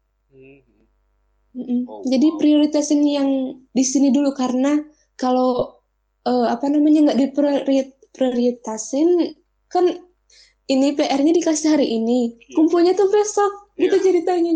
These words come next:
Speaker 2: Jadi kalau <laughs> nggak aku kerja ya nggak ada ini, nggak ada nilai, dan setiap P R itu diambil nilainya sama dosennya.
Speaker 1: Dan itu mempengaruhi nilai akhir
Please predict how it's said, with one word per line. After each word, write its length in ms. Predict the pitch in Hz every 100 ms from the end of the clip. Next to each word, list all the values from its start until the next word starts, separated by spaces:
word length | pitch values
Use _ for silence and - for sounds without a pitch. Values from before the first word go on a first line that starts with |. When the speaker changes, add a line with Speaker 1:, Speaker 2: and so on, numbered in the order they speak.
| 339
Speaker 2:
Jadi 100 | 392
kalau 260 | 392 359 359 - - - _
<laughs> 340 | - - -
nggak 180 | 311 -
aku 120 | 370 - -
kerja 400 | 415 381 370 466 440
ya 120 | 381 370 349
nggak 220 | 349 - 311
ada 160 | 330 320 311 320 - _ _ _ -
ini, 480 | 349 320 277 311 294
nggak 140 | -
ada 180 | 214 233 233
nilai, 320 | 254 302 277 247
dan 240 | 262 269
setiap 560 | - - 302 302 294 294
P 80 |
R 160 | 285 311
itu 240 | 370 415
diambil 560 | 302 - 277 285 269 254
nilainya 640 | 254 240 233 233 226 220 226 _
sama 320 | - 226 214
dosennya. 480 | 220 226 220 208 208 _ _
Speaker 1:
Dan 160 | 127 117
itu 480 | 120 151 156 143 - 131
mempengaruhi 560 | 117 120 117 113 117
nilai 240 | 113 110 101
akhir 320 | - 104